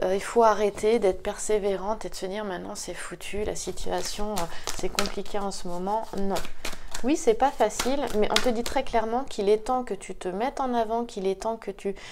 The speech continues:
montres, tu utilises tes dons, tes talents, euh, au, voilà, pour le monde et pour les autres, tu vois, te rendre disponible. Ça peut être avec des enfants, ça va être, ça peut être pour une cause ici. En fait, dans le futur, on parle d'une cause.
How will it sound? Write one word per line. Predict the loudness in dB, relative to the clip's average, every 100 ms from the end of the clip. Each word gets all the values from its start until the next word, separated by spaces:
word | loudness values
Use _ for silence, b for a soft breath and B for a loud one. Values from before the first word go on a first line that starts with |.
| B -4
montres, | 0 2 0 0 -2
tu | -2 -8
utilises | -4 -4 -2 -4
tes | 0 0
dons, | 2 0 2 -2
tes | 0 -2
talents, | 0 0 2 2 0 -2 B B B 0
euh, | 2 2 2 2 0 -2 -2 -4 -6 -10 -14 B B B
au, | 0 0 -4 -10 -12 -14 -12
voilà, | -4 -2 -2
pour | 0 0 4
le | 4
monde | 4 2 0 4 4
et | 4
pour | -2 0
les | 4 4 4
autres, | 2
tu | 0 -2
vois, | 0 0
te | -2
rendre | -2 -2 -2
disponible. | -4 -6 -4 -2 -2 -2 -4 -8 B B
Ça | -2
peut | 0
être | 4
avec | 2
des | 2 -2
enfants, | -4 -2 -2
ça | 0 -2
va | -2
être, | -2
ça | -4
peut | -4
être | -6
pour | -8
une | -6
cause | -6 0 0 0
ici. | -6 -8 -8 -8 B B B
En | -4
fait, | 2 2
dans | 2
le | -2
futur, | -6 -6 -2
on | -2
parle | 0 0 0
d'une | -2 -4
cause. | 4 6 6